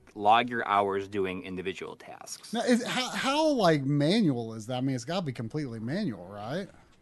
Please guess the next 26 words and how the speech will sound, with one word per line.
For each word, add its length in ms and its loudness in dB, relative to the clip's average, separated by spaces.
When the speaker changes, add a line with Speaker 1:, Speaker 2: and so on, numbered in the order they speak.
Speaker 1:
It 120 6
is, 300 2
but 140 4
I 80 6
mean, 140 8
I 100 6
just 220 -4
keep 220 0
it 60 2
in, 240 0
it's, 200 -10
it's 180 -12
like 100 -4
an 120 -4
app, 320 2
and 100 -4
you 80 0
can 120 -2
just, 120 -6
like, 120 -4
start 340 2
it, 200 2
and 120 -4
you 80 -2
can 100 -6
also, 680 0